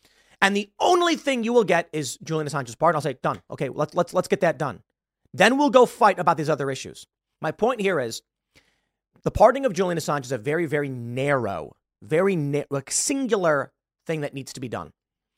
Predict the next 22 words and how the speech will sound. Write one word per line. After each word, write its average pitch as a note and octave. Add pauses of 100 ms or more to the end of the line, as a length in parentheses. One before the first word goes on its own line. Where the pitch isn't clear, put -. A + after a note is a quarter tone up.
(320)
It F3+
is E3+
important F#3
for E3+
this C3+
country, E3
for C#3
journalism, E3+
for C3+
the A2+
First C3
Amendment. F#3 (600)
But -
it's -
not D4
like G#3+ (140)
it's F3
gonna F3+
change F3+
every C3+
school. A3+
It's, -